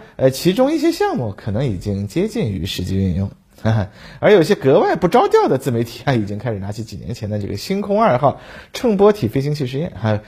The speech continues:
给这种并没有动力的滑翔体啊，给安上了发动机啊，并且开始装模作样的谈论起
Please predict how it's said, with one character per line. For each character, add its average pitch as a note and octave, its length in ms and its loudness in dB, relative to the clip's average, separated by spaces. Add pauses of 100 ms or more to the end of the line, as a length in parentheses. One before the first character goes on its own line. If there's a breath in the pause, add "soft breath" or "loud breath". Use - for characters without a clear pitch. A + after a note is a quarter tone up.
(140)
给 B2+ 140 6
这 G#3 120 2
种 D#3+ 240 2 (160 loud breath)
并 C4 220 0
没 A#2+ 140 2
有 G#3 160 6
动 C#3 220 2
力 B2 80 6
的 G#2+ 80 2
滑 G#2 120 0
翔 A2 160 -2
体 - 120 -8
啊， G#2 180 -4
给 C3 80 2
安 D#3+ 320 0
上 E3+ 140 2
了 G#2 100 0
发 - 180 -2
动 A2+ 200 2
机 G#2 320 -2
啊， C3 120 6
并 B3 140 2
且 G3+ 160 4 (180 loud breath)
开 - 120 -2
始 D#3+ 160 2
装 D4 240 2
模 C4 100 6
作 C4 140 4
样 A#3+ 100 2
的 D3+ 60 -2
谈 D3+ 180 2
论 F3 140 4
起 C3+ 180 -2